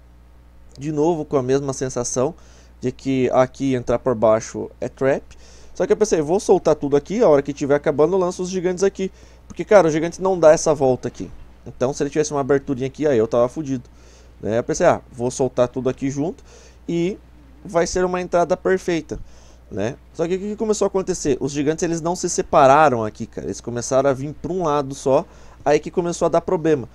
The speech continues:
Porque essa torre arqueira aqui, ó, eu não entendo isso, tipo, né? Aí os gigantes saiu lá pra fora, é, aqui ainda dava pra, pra, pra conseguir fazer mais alguma coisa. Aqui tinha uma Tesla,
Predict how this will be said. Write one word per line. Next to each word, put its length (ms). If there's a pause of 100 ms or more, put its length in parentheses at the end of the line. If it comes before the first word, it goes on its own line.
(300)
Porque 260
essa 300
torre 280
arqueira 400
aqui, 280
ó, 140 (560)
eu 180
não 220
entendo 460
isso, 240
tipo, 460 (520)
né? 280
Aí 240
os 100
gigantes 440
saiu 240
lá 100
pra 140
fora, 580 (380)
é, 360
aqui 360
ainda 260
dava 280
pra, 140
pra, 560 (480)
pra 140
conseguir 380
fazer 260
mais 240
alguma 260
coisa. 280
Aqui 140
tinha 160
uma 140
Tesla, 460